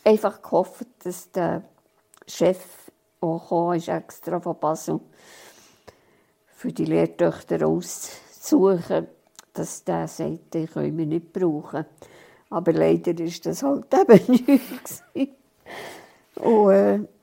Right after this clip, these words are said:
ja, dann hat der Vater einfach gesagt, wenn man schon Gelegenheit hat, so eine Stelle zu haben,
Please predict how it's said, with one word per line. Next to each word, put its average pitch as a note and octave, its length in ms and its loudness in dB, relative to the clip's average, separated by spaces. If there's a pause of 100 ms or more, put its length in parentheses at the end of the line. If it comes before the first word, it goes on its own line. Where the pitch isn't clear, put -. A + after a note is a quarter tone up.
(120)
ja, A3 240 4
dann A3 140 2
hat - 180 -2
der E3 60 -4
Vater F3 400 0
einfach E3 260 0
gesagt, E3 380 0
wenn F3 140 2
man E3+ 60 -2
schon A#3 220 -6
Gelegenheit E3 680 -4
hat, - 340 -8
so D#3+ 140 -8
eine D#3 160 -8
Stelle D#3+ 480 -4
zu - 180 -10
haben, A3+ 320 -2